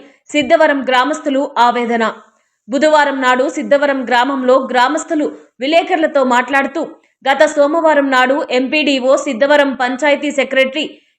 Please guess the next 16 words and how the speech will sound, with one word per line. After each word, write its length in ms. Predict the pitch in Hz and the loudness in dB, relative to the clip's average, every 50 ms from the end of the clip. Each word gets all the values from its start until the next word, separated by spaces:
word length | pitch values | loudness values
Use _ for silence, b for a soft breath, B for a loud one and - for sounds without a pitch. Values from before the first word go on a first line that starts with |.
| _ - 285 | _ -2 0
చెంచయ్య 540 | 285 285 294 302 339 294 285 277 277 294 339 | 0 0 0 0 0 0 2 2 2 0 2
మరియు 360 | 320 285 269 294 294 277 240 - - _ _ _ _ - | 0 0 0 0 -2 -2 -4 -6 -10 _ _ _ _ -4
పోలీస్ 400 | 294 294 330 349 392 415 311 269 | -2 -2 0 0 -2 -4 -2 0
బందోబస్తుతో 880 | 254 277 269 294 320 311 277 277 262 - 277 269 285 277 240 - B B B B _ 233 | 0 0 2 4 4 2 2 0 -2 -4 -4 0 0 0 0 -2 B B B B _ 0
మా 140 | 269 285 | 0 2
ఇంట్లో 360 | 302 302 311 311 302 349 370 370 | 2 0 -2 -4 -2 -2 0 0
మగవారు 520 | 311 285 262 254 285 320 339 339 330 330 | 2 0 0 2 2 2 2 2 2 2
లేని 280 | 294 277 269 277 277 277 | 2 2 2 2 0 -2
సమయంలో 680 | 285 285 269 262 277 277 269 262 254 269 294 - - - | -2 -2 0 2 2 0 0 0 0 0 0 0 0 0
ఆ 120 | 220 254 | 0 0
స్థలాలను 640 | 254 - - 285 269 269 294 302 339 339 320 302 233 - b b b b b b - | 0 -2 0 0 2 2 4 2 2 2 0 -2 -4 -8 b b b b b b -6
జేసీబీ 540 | 208 294 294 320 359 - 392 392 - 311 294 | 0 2 2 2 2 2 0 0 0 0 -2
సహాయంతో 600 | - 285 262 262 269 277 277 269 262 233 - 294 | -2 -2 0 0 2 2 2 0 0 0 0 0
చదును 380 | 311 - - 277 262 285 330 339 | 0 0 0 0 2 2 0 -2
చేయడం 420 | 302 320 294 262 254 247 262 262 | -2 0 2 2 2 2 0 -2
జరిగింది. 640 | 233 233 220 208 208 220 226 226 233 233 - b | -6 -6 -6 -6 -4 -4 -4 -4 -4 -4 -6 b